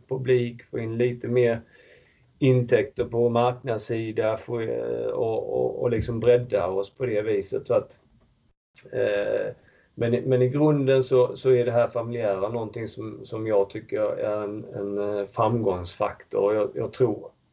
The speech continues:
alltid på att, att, eh, att, eh, prestation och resultat kommer utifrån att, att människor mår väl runt omkring sig och, och, och, och, eh, har det gott helt enkelt.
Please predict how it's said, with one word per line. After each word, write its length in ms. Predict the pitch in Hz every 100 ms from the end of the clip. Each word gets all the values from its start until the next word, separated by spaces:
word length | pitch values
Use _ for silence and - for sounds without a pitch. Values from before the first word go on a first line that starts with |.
| _
alltid 600 | 135 107 104 - 127 120
på 80 | 110
att, 320 | 101 - - _ _ _ _ _ _ _
att, 320 | 104 101 -
eh, 640 | 107 101 101 101 98 - -
att, 320 | 104 101 -
eh, 160 | 107 104 -
prestation 760 | - 110 120 117 127 110 101 98
och 100 | 104
resultat 560 | 98 120 110 120 95 -
kommer 460 | 131 104 92 95
utifrån 460 | 98 123 - 107 98
att, 280 | 95 - -
att 260 | 98 98
människor 520 | 120 110 110 98 -
mår 200 | 104 104
väl 360 | 104 98 80 90
runt 240 | 95 98
omkring 360 | 101 107 104 92
sig 280 | 92 104 98
och, 380 | 101 98 95 98
och, 280 | 98 -
och, 500 | - 110 - - 55
och, 280 | 50 - -
eh, 480 | 53 98 101 107 104
har 260 | 110 107 -
det 80 |
gott 320 | 107 104 - -
helt 160 | -
enkelt. 320 | - 107 -